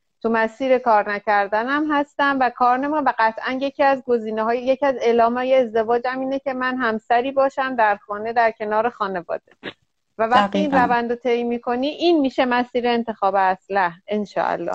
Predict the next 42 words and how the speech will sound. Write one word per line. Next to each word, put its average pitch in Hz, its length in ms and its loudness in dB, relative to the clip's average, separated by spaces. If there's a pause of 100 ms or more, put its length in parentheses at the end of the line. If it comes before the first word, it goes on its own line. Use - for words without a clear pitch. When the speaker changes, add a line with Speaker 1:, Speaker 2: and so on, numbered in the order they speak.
(120)
Speaker 2:
عالی. 196 280 0
Speaker 1:
نه 254 140 2
که 233 140 2
هیجانی 214 420 4
Speaker 2:
عالی. 208 180 2
Speaker 1:
به 196 100 -2
طبق 202 300 0
فرمایش 185 500 -2
شما 190 320 -6
یه 202 120 0
تصمیم 202 460 0
Speaker 2:
دقیقاً. 190 220 -2
Speaker 1:
بگیریم. 180 220 -12
Speaker 2:
دقیقاً. 196 560 0 (260)
حالا 269 200 4
Speaker 1:
من 311 200 6
یه 415 80 4
سوال 285 160 4
Speaker 2:
اتفاقاً 294 340 6
Speaker 1:
دیگه 294 140 2
هم 285 120 4
Speaker 2:
اگر 320 200 6
Speaker 1:
بپرسم؟ 320 680 0
Speaker 2:
یه، 285 280 2 (300)
یه، 277 340 2 (220)
باشه، 247 380 2
یه 269 140 4
نکتهٔ 285 380 4
دیگر 240 320 4
هم 233 100 2
من 233 200 2
بگم 220 300 0
در 226 240 4
همین 226 280 -2
زمینه. 226 420 0
من 285 240 4 (380)
م-، 220 60 2 (380)
موردها 240 960 4
داشتم 247 680 4
در 214 260 4
اطرافم 277 840 2
که 254 280 0